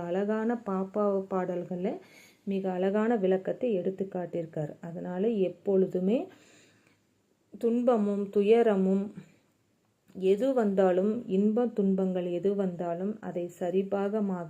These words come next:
எடுத்துக்கொண்டு, முக்கியமாக நமக்கு துன்பம் வருகின்ற பொழுது அதை துணிந்து நின்று போராடி வெற்றி அடைய வேண்டும் என்பதே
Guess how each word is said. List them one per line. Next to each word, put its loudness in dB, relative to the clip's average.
எடுத்துக்கொண்டு, -4
முக்கியமாக -2
நமக்கு -2
துன்பம் 2
வருகின்ற 2
பொழுது -2
அதை -2
துணிந்து 2
நின்று 0
போராடி 2
வெற்றி -2
அடைய 0
வேண்டும் -4
என்பதே -2